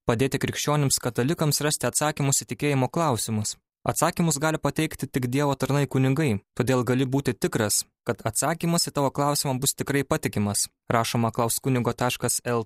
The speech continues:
T svetainėje. Ten pat tęsiama: "Kunigai tau nenurodinėja, kaip reikia gyventi.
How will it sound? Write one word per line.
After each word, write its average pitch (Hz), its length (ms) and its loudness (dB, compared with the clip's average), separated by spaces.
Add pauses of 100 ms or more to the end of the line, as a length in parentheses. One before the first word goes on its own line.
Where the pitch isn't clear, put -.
T 135 160 -2
svetainėje. 113 720 -2 (340)
Ten 117 160 2
pat 135 180 0
tęsiama: 113 460 0 (320)
"Kunigai 170 320 2
tau 170 240 2
nenurodinėja, 151 720 2
kaip - 160 -4
reikia 127 280 0
gyventi. 113 560 0